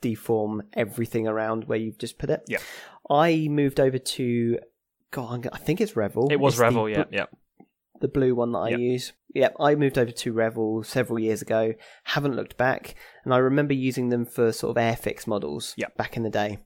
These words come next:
Speaker 1: and remembered how e-, easy it was, and that had the metal applicator, and I've used that for ages, um, and Games Workshop b-, have brought out the, the similar applicator, so
Speaker 2: Yeah.
Speaker 1: I would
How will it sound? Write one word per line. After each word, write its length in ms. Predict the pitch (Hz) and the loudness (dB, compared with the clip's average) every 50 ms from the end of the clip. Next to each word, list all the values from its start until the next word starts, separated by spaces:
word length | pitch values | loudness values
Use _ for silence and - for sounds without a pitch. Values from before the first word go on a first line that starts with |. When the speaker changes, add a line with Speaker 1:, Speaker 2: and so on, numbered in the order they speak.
| _ - | _ -6
Speaker 1:
and 140 | 135 123 123 | -2 2 2
remembered 400 | 120 120 123 117 110 113 113 - | 4 4 4 4 2 0 -2 -2
how 360 | - - 127 117 113 113 107 - - - | 0 2 2 2 2 2 -2 -6 -10 -10
e-, 100 | - - - - - | -10 -10 -10 -6 -4
easy 220 | - 131 117 117 | -4 -2 -2 -2
it 80 | - - | 0 0
was, 240 | 127 127 127 123 | 2 0 0 0
and 100 | 123 120 | 0 0
that 100 | 120 107 | 0 0
had 120 | 123 117 - | -2 -4 -4
the 60 | 120 | -2
metal 300 | 113 120 117 - - 123 | -2 -2 -2 0 0 2
applicator, 520 | 117 117 - - - 135 123 123 - - | 2 0 -2 -4 -4 -2 -2 -2 -2 -4
and 120 | 139 127 123 | -2 0 0
I've 140 | 117 117 117 | -2 -2 -2
used 200 | 123 117 117 - | -2 -2 0 0
that 180 | 120 113 - - | 0 -2 -2 -2
for 120 | - 131 | -4 -2
ages, 480 | 127 127 123 127 135 131 131 127 - - - - - - - - - _ - - | -2 0 0 0 0 0 0 -2 -6 -12 -14 -20 -20 -20 -20 -20 -20 _ -6 -2
um, 240 | 117 117 113 113 - - | 0 0 2 0 0 0
and 280 | - 123 120 117 110 | 0 0 0 0 0
Games 240 | - 127 117 113 - | 2 2 2 2 0
Workshop 360 | - - - - 117 - - - | -4 -4 -4 -4 -6 -6 -6 -8
b-, 60 | - - | -8 -8
have 180 | - - _ - | -8 -12 _ -2
brought 280 | 131 - 123 - - | -2 0 0 -2 -2
out 300 | 113 104 101 - - _ | -4 -4 -4 -4 -8 _
the, 280 | - 117 110 107 107 104 - | -8 -8 -8 -6 -8 -8 -6
the 120 | 104 101 | -8 -8
similar 360 | - - - 120 110 104 101 | -6 -6 -6 -4 -4 -4 -4
applicator, 640 | 110 127 - - - - - 110 98 - - 110 101 | -4 -6 -8 -8 -10 -12 -10 -10 -10 -8 -6 -8 -6
so 160 | - - 110 | -2 0 2
Speaker 2:
Yeah. 80 | 113 | 2
Speaker 1:
I 20 | 117 | 2
would 160 | 117 113 - | 2 0 -6